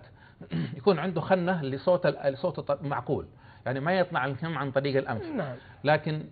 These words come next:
Speaker 1: إذا، إذا عنده إصابة معينة، شف-، يعني، شق،
Speaker 2: شفارة.
Speaker 1: شق خ-، خفي، و-، وأزيلت ال-، ال-، ال-، ال-، اللحمية الخلف الأنف، في حالات الخنة تزيد، فيصبح الكلام، يقول،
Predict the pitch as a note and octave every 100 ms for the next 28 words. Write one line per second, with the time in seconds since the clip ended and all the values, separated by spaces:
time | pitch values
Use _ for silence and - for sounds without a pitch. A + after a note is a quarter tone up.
0 | - - D3 D3+ D3 C#3+ D#3 D3 F3 G#3+
1 | G3 - F#3 D3+ C#3+ B2+ C#3+ C3 B2+ B2
2 | A#2+ - F#3 - - E3 C#3 - A2+ A#2+
3 | B2 - G3+ G3+ G#3+ F3 E3 - D#3 -
4 | - - - B2+ B2+ C3 - - F3+ A#2+
5 | B2+ - - - - - - - C3 D3
6 | F3 D#3+ G#3 G3+ F3 D#3 C3+ C3 B2 B2
7 | A#2+ A#2+ A#2+ A#2 A2+ A#2 A#2+ F3 F3 C3+
8 | E3 E3 - C3 D#3 G3+ - - - -
9 | - A3 F#3+ D3 D3+ F#3 G3+ - C3+ -
10 | F3 D3 C3 G2+ F2+ - - - - -
11 | - - C#3+ F#3+ - D3 C3+ - D3+ E3+
12 | C#3+ C3